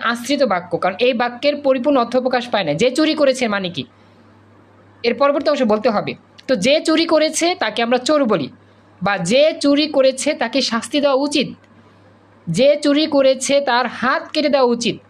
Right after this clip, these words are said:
এইগুলোর মাধ্যমে কি হয়, পরিপূর্ণ জটিল বাক্য তৈরি হয়।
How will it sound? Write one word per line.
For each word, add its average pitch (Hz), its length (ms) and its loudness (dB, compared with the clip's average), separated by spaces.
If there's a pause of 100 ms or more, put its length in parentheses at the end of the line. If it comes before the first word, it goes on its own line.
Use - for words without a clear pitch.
(360)
এইগুলোর 330 640 2
মাধ্যমে 277 420 0
কি 277 180 0
হয়, 247 200 0 (100)
পরিপূর্ণ 269 680 2 (440)
জটিল 240 260 0
বাক্য 220 320 -2
তৈরি 180 240 2
হয়। 143 200 -4